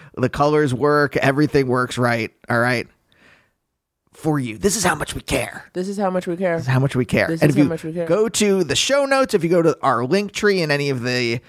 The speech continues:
Speaker 1: the, the social media bios, there's a link there.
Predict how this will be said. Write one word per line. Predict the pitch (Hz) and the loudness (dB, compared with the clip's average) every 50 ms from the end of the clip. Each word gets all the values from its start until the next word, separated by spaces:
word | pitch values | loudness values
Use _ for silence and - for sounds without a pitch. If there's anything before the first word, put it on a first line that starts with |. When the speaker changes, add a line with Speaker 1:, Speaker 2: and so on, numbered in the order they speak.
| - - _ _ - | -20 -20 _ _ 0
Speaker 1:
the, | 127 127 110 95 - - | 0 0 0 -2 -6 -6
the | - 131 | -4 -4
social | 117 - 156 156 160 - - 156 | 0 2 2 2 2 2 0 0
media | 147 160 180 180 175 175 175 170 | 0 0 0 0 2 2 2 2
bios, | - 175 160 160 160 165 165 165 165 170 - - - _ _ _ _ _ _ _ _ _ _ _ _ _ _ _ _ - | 2 2 2 4 4 4 4 4 4 2 0 -4 -14 _ _ _ _ _ _ _ _ _ _ _ _ _ _ _ _ -2
there's | - 131 131 - | 0 2 2 2
a | 104 107 131 | 0 -2 -2
link | 123 135 151 156 156 - | -2 -2 -2 -2 -2 -2
there. | - 147 139 131 131 120 110 | 0 0 2 2 2 -2 -4